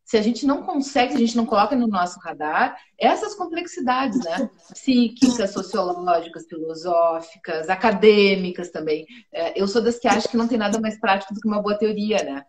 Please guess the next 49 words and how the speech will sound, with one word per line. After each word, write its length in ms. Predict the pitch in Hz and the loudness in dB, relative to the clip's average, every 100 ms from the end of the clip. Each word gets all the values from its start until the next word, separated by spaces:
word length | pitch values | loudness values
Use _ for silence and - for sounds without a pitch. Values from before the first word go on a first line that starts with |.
| _ _ - | _ _ -6
E 80 | 180 | 2
aí 60 | |
eu 80 | 208 | 2
fico 200 | 269 262 | 2 2
muito 340 | 214 233 - | 4 4 2
empolgada 500 | 339 - 208 180 180 | -4 0 2 2 0
quando 180 | 233 214 | 0 0
eu 80 | 214 | 2
vejo 280 | 214 233 240 | 2 0 0
gente 260 | 220 240 | 0 -2
como 280 | - 208 202 | -4 -2 -2
tu 120 | - 214 | -6 -10
estudando 800 | - 269 202 196 208 277 349 370 - - - | -10 -6 0 2 4 2 2 -4 -10 -18 -8
coisas 340 | - 220 262 277 | 4 4 4 -2
que 120 | 294 | 0
vão 140 | 294 | 0
impactar 420 | 311 339 - 302 | 0 -2 -2 -4
no 80 | 302 | -4
meu 120 | 311 | -6
trabalho 560 | 320 359 294 359 453 294 | -4 -2 -2 -2 -2 -2
aqui, 240 | 220 233 | -4 -4
né? 120 | 214 202 | -4 -4
Que 100 | 196 | -2
vão 120 | 240 | 0
me 120 | 240 | 2
dar 160 | 233 302 | 2 0
instrumental 880 | 359 277 269 240 226 214 185 254 285 | -6 -6 -2 0 0 0 2 2 0
pra 120 | 294 | -6
eu 80 | 285 | -4
poder 260 | 254 220 | 0 2
aprender 800 | 226 226 208 190 185 175 190 254 - _ _ _ | 2 0 -6 -6 -4 -2 2 0 -2 _ _ _
a 100 | - | -4
manejar 540 | 220 220 220 220 226 262 | 0 2 4 4 4 4
melhor 340 | 269 220 220 | 2 2 2
esse 200 | 233 233 | -2 -4
direito 420 | 190 196 185 226 | -8 -6 -8 -8
que 60 | - | -8
é 40 | |
tão 280 | - 190 196 190 - | -6 -4 -2 -4 -4
capenga, 640 | 185 - 190 185 320 269 | -10 -6 -6 -4 -4 -6
né? 240 | 170 156 214 | -6 -6 -10
Que 140 | - | -6
é, 300 | 165 156 151 | -4 -2 -4
que 140 | - 151 | -6 -8
é 60 | |
resultado 840 | 151 160 156 165 - 175 185 190 - | -6 -10 -10 -14 0 2 4 0 -6
também, 480 | 190 180 180 196 240 | -6 -4 -4 0 0
né? 180 | 180 | 0
De, 340 | 180 165 143 | -4 -8 -10